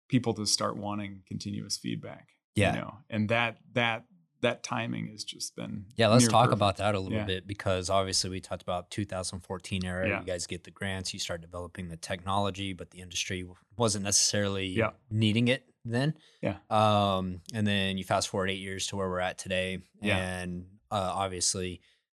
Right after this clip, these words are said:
Speaker 2: it's something that the industry is demanding. So,
Speaker 1: Yeah.
Speaker 2: uh, let's talk about that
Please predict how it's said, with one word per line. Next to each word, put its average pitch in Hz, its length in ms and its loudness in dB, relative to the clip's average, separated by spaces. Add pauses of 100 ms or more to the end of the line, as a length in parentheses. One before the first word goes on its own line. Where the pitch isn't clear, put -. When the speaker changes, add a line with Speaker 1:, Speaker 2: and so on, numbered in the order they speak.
Speaker 2:
it's 90 200 -2
something 95 280 -2
that 87 120 -10
the 95 80 -8
industry 90 760 -4
is 90 560 -6 (120)
demanding. 92 760 -4
So, 92 460 0 (300)
Speaker 1:
Yeah. - 60 -6
Speaker 2:
uh, 92 320 2
let's 98 200 -2
talk 104 240 2
about 92 520 0 (200)
that 95 240 -4